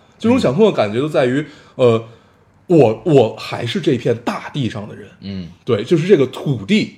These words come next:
Speaker 1: 就是土地这两个字带给你的这种萦绕感，突然就在你脑海里充斥起来，
Speaker 2: 嗯，
Speaker 1: 你会发现
Speaker 2: 嗯。
Speaker 1: 很多事儿你能想得很通畅。
Speaker 2: 嗯。
Speaker 1: 对，我觉得是，呃，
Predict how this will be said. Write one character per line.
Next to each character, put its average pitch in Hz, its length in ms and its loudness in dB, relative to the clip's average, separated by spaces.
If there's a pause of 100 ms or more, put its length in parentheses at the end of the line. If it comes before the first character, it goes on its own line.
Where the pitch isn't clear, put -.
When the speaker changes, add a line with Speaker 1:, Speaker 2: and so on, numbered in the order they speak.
(100)
Speaker 1:
就 - 100 -2
是 - 60 -8
土 113 220 -8
地 202 180 0
这 180 100 4
两 107 180 2
个 98 60 -8
字 190 220 -6
带 147 200 -2
给 120 120 -4
你 135 80 -4
的 104 200 -2
这 127 160 -2
种 107 160 -4
萦 104 200 -4
绕 143 180 2
感， 113 200 -6 (140)
突 254 180 -2
然 143 140 4
就 123 60 -2
在 117 160 -4
你 110 80 -6
脑 107 160 -6
海 120 100 -6
里 107 100 -6
充 185 220 -4
斥 175 140 -2
起 104 140 -12
来， 113 140 -10
Speaker 2:
嗯， 104 40 -6
Speaker 1:
你 110 60 -4
会 113 100 -4
发 165 120 0
现 165 200 -2
Speaker 2:
嗯。 87 220 -12
Speaker 1:
很 147 140 4
多 196 140 6
事 214 80 2
儿 151 40 2
你 120 80 -2
能 147 120 -4
想 120 220 -2
得 120 80 -4
很 101 160 -6
通 175 200 -4
畅。 - 220 -8 (100)
Speaker 2:
嗯。 87 260 -14 (240)
Speaker 1:
对， 113 180 2 (220)
我 127 80 0
觉 139 100 6
得 196 80 6
是， 151 420 0 (640)
呃， 113 340 2